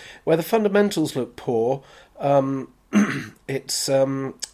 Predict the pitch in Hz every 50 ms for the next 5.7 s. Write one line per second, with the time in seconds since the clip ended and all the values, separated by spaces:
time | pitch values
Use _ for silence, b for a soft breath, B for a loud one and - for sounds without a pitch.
0 | _ - - - - 165 165 165 165 160 123 151 147 143 - 147 139 131 127 -
1 | - 131 123 120 117 110 110 B B B B B _ - - 135 135 131 - -
2 | 131 127 113 - - - - - B B B B B B B B B _ - 120
3 | 110 101 123 127 117 127 127 123 120 - - 131 135 127 107 101 110 120 123 120
4 | 135 143 - - - 113 101 113 113 117 110 - 113 113 127 113 110 104 - 110
5 | 104 104 104 101 101 107 107 113 117 110 - - - -